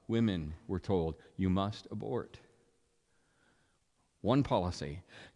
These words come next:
What were the Christians to do? They couldn't. Not unless there were unique circumstances. But they could not go that route, so they would have large families. That meant that they would be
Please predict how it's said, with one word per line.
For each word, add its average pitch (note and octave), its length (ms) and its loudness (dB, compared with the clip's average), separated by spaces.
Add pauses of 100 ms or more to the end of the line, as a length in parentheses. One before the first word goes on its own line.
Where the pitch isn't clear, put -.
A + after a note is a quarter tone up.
(140)
What A#2+ 160 8
were E3 80 10
the C#3+ 60 10
Christians F#3+ 420 10
to D#3 120 8
do? G#2 260 4 (720)
They G#2+ 100 8
couldn't. G3+ 480 12 (1900)
Not B2+ 180 12
unless B2 360 12
there C3+ 140 6
were B2+ 260 10 (400)
unique A#2 340 12
circumstances. - 1000 -4 (480)
But - 120 12
they E3 100 12
could F3 200 8
not E3+ 220 2
go F#3+ 140 6
that E3 180 4
route, F3 240 6
so - 80 -4
they C#3+ 140 6
would D3 100 4
have D3+ 140 6
large D#3 280 6
families. E3 460 4 (240)
That B2 180 2
meant A#2 240 2
that G2 180 -6
they G#2+ 340 6
would D#2+ 220 -2
be D2+ 360 -2